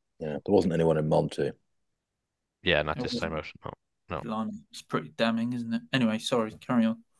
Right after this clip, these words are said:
Speaker 2: Traditionally here, over the last few years, the start of the rally, uh, the Super Special has taken place in an arena type stage. And again, this year,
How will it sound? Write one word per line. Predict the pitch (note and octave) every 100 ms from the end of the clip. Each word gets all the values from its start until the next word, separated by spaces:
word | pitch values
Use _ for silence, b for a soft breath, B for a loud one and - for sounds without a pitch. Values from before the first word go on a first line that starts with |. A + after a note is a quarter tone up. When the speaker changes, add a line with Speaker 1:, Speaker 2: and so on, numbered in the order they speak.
| -
Speaker 2:
Traditionally | D3 E3 D#3+ D3+
here, | C#3 C#3+ C#3+ C3
over | B2
the | A#2
last | A#2+ A#2 -
few | G#2+
years, | G#2+ A2 G2+ -
the | -
start | - A2+ G#2
of | F#2
the |
rally, | G2 F#2 F#2 - -
uh, | F2
the | E2
Super | - A2 -
Special | - F#2 - F2+
has | E2 F2+ -
taken | - E2 F2+
place | F#2 -
in | F#2
an | F2+
arena | F2+ G#2+ G#2+ G2
type | - G2+ -
stage. | - G2 F#2 - -
And | F#2
again, | G2 G2+ G2 -
this | G2+ F#2+ -
year, | F#2+ F#2